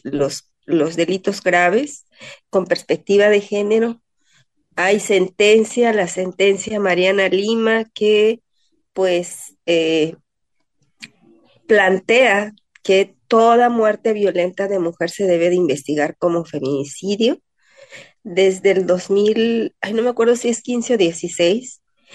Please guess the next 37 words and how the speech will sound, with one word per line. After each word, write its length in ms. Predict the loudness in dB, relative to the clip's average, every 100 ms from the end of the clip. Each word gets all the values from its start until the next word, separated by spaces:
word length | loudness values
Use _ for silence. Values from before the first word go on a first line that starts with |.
| -20 -4
y 140 | 2
es 200 | 2 4
hora 240 | 2 2 -2
que 520 | 2 2 4 0 -4 _ _ _ _ _ 0
en 760 | 2 2 0 0 0 0 2
lo 120 | 4 6
local 520 | 4 0 0 0 -4 _ _ _ _ _ _ _ _ -18
vemos 520 | -2 0 2 0 -4
que 120 | -14 -2
todavía 680 | 0 2 0 0 0 0 -2
por 180 | -8
parte 340 | -4 -4 0 0
de 140 | 2
los 200 | 0 -2
ministerios 680 | -4 -4 -6 -2 0 0 -2
públicos, 640 | -2 0 0 -4 -8 -6
por 180 | -8 -6
parte 360 | -6 -4 0 2
de 140 | 2
las 340 | 2 0 -2 _ _ _ _ -20 _
autoridades 960 | 0 2 2 2 2 2 2 2 2 2
de 140 | 0
primer 420 | 0 0 0 0 0
nivel, 560 | 0 2 2 0 -6 -12 _ _ _ _ -6
en 180 | -4 -4
este 280 | -6 -6
caso 400 | -2 -2 0 0
de 180 | 2 0
las 240 | 0 -4 -10
fiscalías 720 | -14 -4 -2 2 2 0 0
para 160 | -2 0
empezar, 600 | 0 -4 0 0 0 -2
pero 140 | -4 0
luego 300 | 2 2 2
de 100 | 0
los 200 | -4 -4
juzgadores, 760 | -6 -2 0 2 2 -2 -8